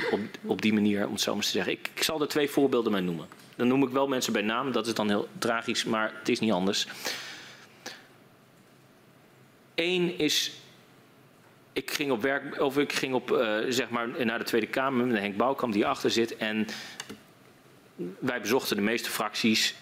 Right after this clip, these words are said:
ehm, en ook Stientje van Veldhoven. En die zei, ja, zolang, dat was een begin van mijn periode als gedeputeerde. Ja, zolang het niet aangetoond onveilig is, eh, gaan wij niks doen.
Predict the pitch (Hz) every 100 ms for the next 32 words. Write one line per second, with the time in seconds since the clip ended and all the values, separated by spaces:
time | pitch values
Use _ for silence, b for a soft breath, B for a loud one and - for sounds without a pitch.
0 | - - 101 98 98 101 156 - - -
1 | - - - 131 117 110 - - - -
2 | - - 147 143 - - 208 - 190 -
3 | 127 113 107 107 101 117 - 156 120 107
4 | 98 92 - - B B B - - -
5 | - - - - - - 143 131 123 120
6 | 110 107 104 - 123 104 101 98 95 -
7 | - 98 92 95 95 - 95 90 - 85
8 | 85 - B B B B B - - -
9 | - - - - - - _ - - -
10 | - - - 202 143 - - - 156 151
11 | 143 143 151 - 143 117 110 135 143 107
12 | 101 - 107 - 113 110 101 90 110 160